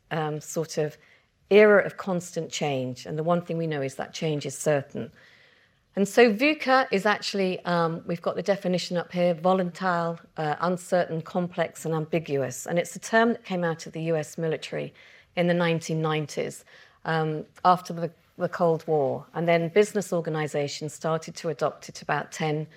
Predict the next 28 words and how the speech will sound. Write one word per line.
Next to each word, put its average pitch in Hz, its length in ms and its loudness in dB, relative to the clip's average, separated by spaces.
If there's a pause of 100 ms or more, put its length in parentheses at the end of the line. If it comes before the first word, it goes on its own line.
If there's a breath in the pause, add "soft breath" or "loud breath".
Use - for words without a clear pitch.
(240 loud breath)
fifteen 160 440 0
years 147 260 2
ago 135 340 -2 (640 soft breath)
in 214 180 8
response 156 440 -2
to - 100 -4
everything 151 300 -2
that 151 100 -6
we've 151 120 -6
just - 260 -8
talked - 280 -10
about. - 400 -8 (100)
So 175 360 4 (380)
they're 214 200 4
the 220 120 -2
sort 180 240 0
of 160 80 -12
two 214 200 0
themes 156 360 -4
that - 120 -12
I'm 160 100 -4
gonna 156 180 -2
be 151 80 -4
carrying 151 340 -4
forward 139 320 -2
into 139 200 -8
this 143 160 -6
presentation. 139 840 -4